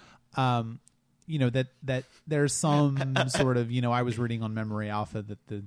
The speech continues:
Speaker 1: writer of this episode was like, "Oh, it's about a white person in Harlem." And I'm just like, "Wh-, what are you
Speaker 2: Oh,
Speaker 1: even talking
Speaker 2: God.
Speaker 1: about?" Okay, let's just leave that aside. Um, I don't think there's any sort of, like, racial implications to any of
Speaker 2: No,
Speaker 1: this.
Speaker 2: I mean, it's just,
Speaker 1: Um,
Speaker 2: it's
Speaker 1: and that's a guy who obviously is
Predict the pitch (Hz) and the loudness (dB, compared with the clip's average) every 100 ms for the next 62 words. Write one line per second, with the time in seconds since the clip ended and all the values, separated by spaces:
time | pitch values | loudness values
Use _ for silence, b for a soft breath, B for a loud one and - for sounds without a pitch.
0 | 104 104 104 104 104 104 - 104 104 107 | -10 -8 -8 -6 -8 -8 -8 -8 -8 -8
1 | 101 101 107 107 196 208 170 165 151 151 | -8 -8 -8 -6 -2 -2 -2 -4 -2 -2
2 | 143 131 120 143 143 - 131 117 120 107 | -2 -4 -6 -6 -8 -6 -6 -6 -6 -6
3 | 120 117 107 101 101 117 117 117 127 113 | -4 -4 -4 -6 -6 -8 -8 -6 -4 -4
4 | 110 135 156 147 170 156 143 123 123 110 | -6 -10 -4 -2 0 0 -2 -4 -2 -2
5 | 104 73 69 101 - 113 113 104 107 110 | -2 -4 -4 -4 -4 -4 -6 -6 -8 -8
6 | - - 107 107 127 - 104 101 104 - | -12 -12 -8 -6 -6 -6 -8 -6 -8 -8
7 | 131 131 127 B B B B - 247 214 | -6 -4 -6 B B B B 4 6 6
8 | 185 165 156 139 123 120 123 107 101 107 | 4 2 2 0 0 -2 -2 -4 -6 -8
9 | 101 240 247 214 165 131 120 120 110 104 | -8 -8 -4 -2 -2 -2 -2 -4 -4 -6
10 | 113 440 427 175 127 107 104 208 214 226 | -2 4 8 8 6 2 0 0 2 2
11 | 233 226 220 - 135 131 123 127 - - | 2 0 0 2 4 4 2 -2 -4 -6
12 | 170 196 202 160 139 135 123 127 120 120 | -2 2 2 2 4 4 4 0 0 -2
13 | 123 113 - 113 107 - 113 107 117 | -2 -6 -6 -8 -8 -8 -8 -8 -12